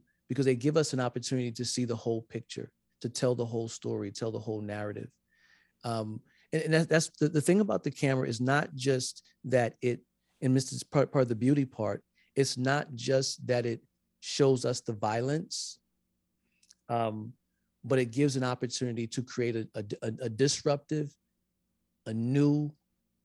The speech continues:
fuller, richer, more beautiful narrative that's not being presented.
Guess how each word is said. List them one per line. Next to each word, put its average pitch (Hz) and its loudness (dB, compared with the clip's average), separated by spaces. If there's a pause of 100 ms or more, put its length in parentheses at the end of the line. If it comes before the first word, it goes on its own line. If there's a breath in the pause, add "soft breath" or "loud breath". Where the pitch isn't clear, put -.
(360)
fuller, 143 2 (120)
richer, 127 2
more 127 0
beautiful 123 0
narrative 104 -10 (1040)
that's 127 4
not 123 -2
being 110 -4
presented. 101 -8